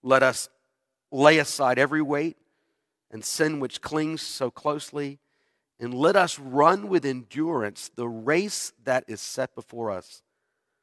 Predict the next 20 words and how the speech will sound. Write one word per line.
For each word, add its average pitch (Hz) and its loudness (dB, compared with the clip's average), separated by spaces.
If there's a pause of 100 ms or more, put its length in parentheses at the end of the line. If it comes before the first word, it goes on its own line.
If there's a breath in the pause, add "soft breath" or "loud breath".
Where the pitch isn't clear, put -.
(520)
looking 135 4
to 139 -8
Jesus 143 -6
Christ, 117 0
the 175 -6
founder 220 4 (340 soft breath)
and 131 0
perfecter 160 -2
of 135 0
our 135 2
faith, 113 -6 (240 soft breath)
who 196 4
for 220 8
the 254 2
joy 196 8
that 156 6
was 160 -6
set - 4
before 156 -2
him 131 -2